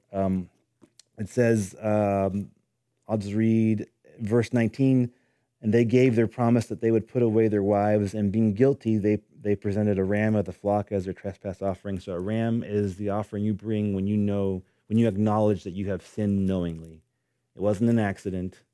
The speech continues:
You know, you knew what you were doing, and it was wrong. Um, and then at the very end of the chapter, it says,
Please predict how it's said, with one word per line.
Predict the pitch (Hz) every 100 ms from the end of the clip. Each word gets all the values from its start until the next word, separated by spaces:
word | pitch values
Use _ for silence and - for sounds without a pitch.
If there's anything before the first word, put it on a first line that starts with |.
| _
You | 95
know, |
you | 85 98
knew | 98 110
what | 104
you | 107
were | 104
doing, | 92 90 92 87 90
and | 90 87
it |
was | 87 82
wrong. | 76 73 _ _ _ _ _ _ _ 95
Um, | 87 85
and | 85
then | 98
at | 98
the | 95
very | 92 107 104
end | 104 104 98
of | 101 95 90 101 -
the | 95
chapter, | - 92 - 92
it | 80
says, | 98 87 85